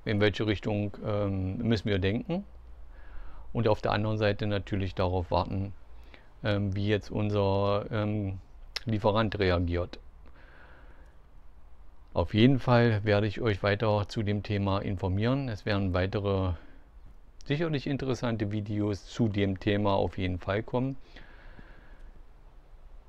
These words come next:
Ich freue mich, dass ihr so lange dran gebleib-, äh, geblieben seid, dass ihr mich begleitet habt jetzt und ich euch auch einiges vermitteln konnte, zumindest aufzeigen konnte, dass wir, wie ich schon sagte, alle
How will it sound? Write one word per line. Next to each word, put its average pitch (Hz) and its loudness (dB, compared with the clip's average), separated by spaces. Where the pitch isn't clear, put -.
Ich 110 -2
freue 110 10
mich, 120 6
dass 117 2
ihr 117 6
so 107 4
lange 98 2
dran 98 2
gebleib-, 127 0
äh, 123 2
geblieben 117 2
seid, 110 0
dass 101 0
ihr 98 2
mich 95 0
begleitet 113 -2
habt 127 -6
jetzt 123 -2
und 104 -4
ich 101 -4
euch 101 -2
auch 98 -2
einiges 104 -2
vermitteln 127 -4
konnte, 127 0
zumindest 104 -2
aufzeigen 101 0
konnte, 98 0
dass 95 0
wir, 90 -2
wie 101 -2
ich 95 -4
schon 95 -2
sagte, 92 -2
alle 90 -2